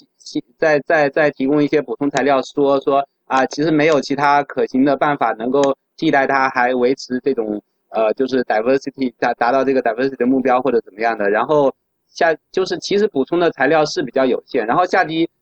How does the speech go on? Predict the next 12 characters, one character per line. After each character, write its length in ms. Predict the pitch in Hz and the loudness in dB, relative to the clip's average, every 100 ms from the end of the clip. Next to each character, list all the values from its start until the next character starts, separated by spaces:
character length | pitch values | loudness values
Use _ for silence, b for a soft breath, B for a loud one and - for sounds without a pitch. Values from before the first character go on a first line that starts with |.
| _ | _
下 160 | - 190 | -2 0
级 100 | 190 | 0
法 160 | 135 | 0
院 220 | 127 147 156 | 2 2 4
就， 340 | 156 147 143 | 4 4 2
就 220 | 131 156 | 0 -2
说 380 | 147 156 147 147 | -2 0 2 4
，“啊， 240 | 143 147 151 | 2 2 2
那 200 | 165 180 | 0 0
个 220 | 160 156 | 2 2
我 100 | 131 | 2
们 180 | 139 165 | 0 -2